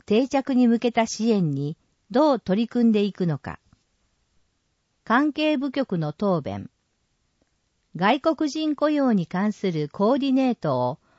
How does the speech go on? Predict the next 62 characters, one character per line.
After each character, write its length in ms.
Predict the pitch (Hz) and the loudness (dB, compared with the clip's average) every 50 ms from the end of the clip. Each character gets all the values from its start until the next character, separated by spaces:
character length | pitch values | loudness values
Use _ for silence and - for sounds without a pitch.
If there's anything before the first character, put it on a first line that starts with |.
| _ _ _ | _ _ _
ワ 220 | - 151 180 233 302 | -2 2 2 2 2
ン 80 | 320 | 0
ス 100 | - - | -4 -6
ト 140 | - - 330 | -2 -2 -2
ッ 40 | 339 | -2
プ 200 | - - 302 269 | -2 -4 -6 -2
で 100 | 214 185 | -2 0
行 280 | 160 156 151 - 202 220 | -2 -2 -2 -2 0 2
う 360 | 226 214 208 202 190 185 - | 2 2 2 2 0 -2 -2
窓 320 | - 170 175 190 240 277 254 | -2 -2 0 2 0 0 0
口 280 | 262 247 - - 185 | -2 -4 -4 -4 -4
の 140 | 156 127 131 | -4 -4 -4
創 260 | - - 185 208 233 | -4 -2 0 0 0
設 280 | - - 220 - - 208 | 0 -2 -4 -2 -2 -2
に 120 | 202 202 | -2 -2
加 320 | - - 185 185 180 175 170 | -4 -4 -4 -2 -2 0 -2
え、 180 | 165 170 180 - _ _ _ _ _ _ _ _ | -2 -4 -6 -10 _ _ _ _ _ _ _ _
就 400 | _ - - - 233 277 294 302 | _ -12 -6 -2 -2 0 0 2
労 240 | 294 302 302 294 294 | 2 2 4 4 4
面 240 | 254 226 208 190 170 | 4 4 2 0 -2
と 320 | - - 147 143 143 156 - _ _ _ _ _ _ | -4 -4 -4 -4 -4 -6 -10 _ _ _ _ _ _
定 220 | - 202 220 302 302 | 0 0 2 2 0
着 320 | - 320 311 - 330 311 | 0 -2 -2 0 0 0
面 240 | 294 285 262 226 202 | 2 2 4 2 2
で 100 | 202 196 | 2 0
の 100 | 175 156 | -2 -4
施 140 | - - - | -6 -6 -4
策 380 | - 220 220 - 214 196 185 | -4 -4 -2 -2 -2 0 0
を 160 | 180 180 190 - _ _ _ _ _ _ _ _ - | 0 0 -2 -6 _ _ _ _ _ _ _ _ -8
一 140 | 151 180 180 | -6 -6 -6
体 340 | - _ - 285 302 320 - | -6 _ 0 2 2 2 0
的 240 | - 294 - - | -4 -6 -2 0
に 160 | 269 277 262 - | 0 0 0 0
構 220 | - 247 269 269 | 0 0 0 0
築 240 | - - - - 226 | -2 -6 -10 -10 -8
す 120 | - - | -4 -4
る 120 | 220 247 - | -4 -2 -2
こ 120 | 247 247 | -2 -2
と 120 | 240 247 | 0 0
に 160 | 226 202 165 143 | 0 0 0 -2
よ 120 | 143 139 | -4 -4
り、 240 | 147 160 170 185 - _ _ _ _ _ _ _ _ _ _ _ _ _ | -4 -4 -4 -4 -6 _ _ _ _ _ _ _ _ _ _ _ _ _
ト 140 | - 233 254 | 0 0 2
ー 40 | 294 | 2
タ 140 | - 311 302 | 2 2 0
ル 100 | 302 277 | 0 0
サ 160 | - 294 285 | 0 -2 0
ポ 180 | - 302 302 294 | 0 0 0 0
ー 60 | 285 | 0
ト 140 | - 214 190 | 0 -2 -2
の 100 | 160 156 | -2 -4
仕 180 | - - - | -6 -8 -6
組 220 | - 285 285 311 302 | -2 0 0 0 0
み 60 | 277 | -2
づ 100 | 302 262 | -4 -4
く 140 | - 294 247 | -2 -2 0
り 120 | 220 196 | 2 2
に 240 | 170 147 135 120 - _ _ | 2 0 -2 -2 -6 _ _
取 180 | - 165 170 180 | -6 -4 -4 -4
り 60 | 185 | -4
組 220 | - 180 165 156 | -4 -4 -4 -4
む。 140 | 135 - - | -6 -8 -14